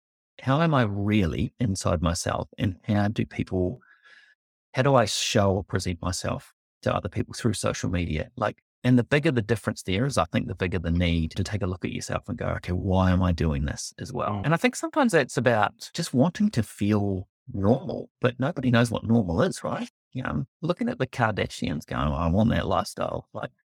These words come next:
Speaker 1: that, not even they have that lifestyle. <laughs> Like, let's be honest, it's heavily curated. So there's some self-acceptance in, in there. There's a, also a need,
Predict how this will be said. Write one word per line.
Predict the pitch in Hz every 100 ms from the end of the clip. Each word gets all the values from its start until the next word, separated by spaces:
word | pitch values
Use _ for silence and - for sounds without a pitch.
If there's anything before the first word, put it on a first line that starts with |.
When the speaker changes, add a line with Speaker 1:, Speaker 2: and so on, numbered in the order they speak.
| _ _ -
Speaker 1:
that, | 123 - -
not | 139 165 202
even | 127 90 80
they | 92 92 104 -
have | 101 82
that | 85 -
lifestyle. | 69 - - - - - -
<laughs> | -
Like, | 143 135
let's | -
be | - 120
honest, | 120 92 95 - -
it's | 139
heavily | - 208 131 101
curated. | - 95 87 90 - - _
So | - 147
there's | 156
some | - 147 147 123
self-acceptance | - 175 185 127 - 120 117 92 - - -
in, | - 107 98 92 90 90 _ _ _ _ _ _ _ _ _ _ _ _
in | 120 117 110
there. | 85 - 135 - _ -
There's | 123 123
a, | 131 127 123 - _ _ _ _ _ _ _ -
also | 151 - 175
a |
need, | 131 113 110 104 101